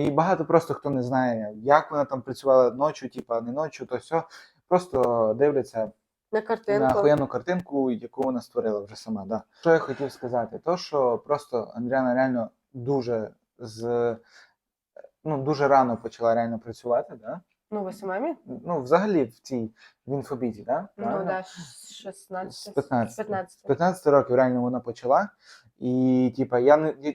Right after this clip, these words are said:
Speaker 1: ну, я нереально, я ніколи не казав, що їй повезло, да? Що, типа, даже, даже коли ми там щось сварились, то сьо, типа, ніколи. Реально, то, що я, я дуже пишаюсь нею і взагалі. Того, що просто от людина реально заряджає тебе, дуже, дуже заряджає,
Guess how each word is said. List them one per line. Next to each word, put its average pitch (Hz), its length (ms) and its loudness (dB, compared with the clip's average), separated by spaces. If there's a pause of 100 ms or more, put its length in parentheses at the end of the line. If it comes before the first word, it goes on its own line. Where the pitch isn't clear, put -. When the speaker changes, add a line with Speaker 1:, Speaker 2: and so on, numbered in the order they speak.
Speaker 1:
ну, 160 60 -6
я 165 120 2
нереально, 147 300 2
я 135 140 -4
ніколи 131 320 -2
не 113 60 -16
казав, 123 240 -8
що 123 100 -10
їй 117 40 -8
повезло, 107 420 -4
да? 117 200 0
Що, - 160 -16
типа, 120 240 -8
даже, 135 400 0
даже 135 320 2
коли 131 440 2 (300)
ми 127 60 -8
там 120 140 -6
щось - 220 -8
сварились, 139 540 6
то 120 140 -2
сьо, 147 200 4
типа, 131 260 -2
ніколи. 127 400 4
Реально, 127 240 2
то, 127 140 -8
що - 160 -4
я, 127 220 6
я 123 200 0
дуже 117 500 -2
пишаюсь 143 420 0
нею 117 360 -6
і 107 200 -16
взагалі. 104 380 -18 (300)
Того, 165 180 6
що 165 160 -4
просто 156 320 2
от 123 180 -2
людина 147 340 0
реально 131 280 0
заряджає 127 440 2
тебе, 117 240 -8
дуже, 113 300 -10
дуже 120 380 -6
заряджає, 127 600 -4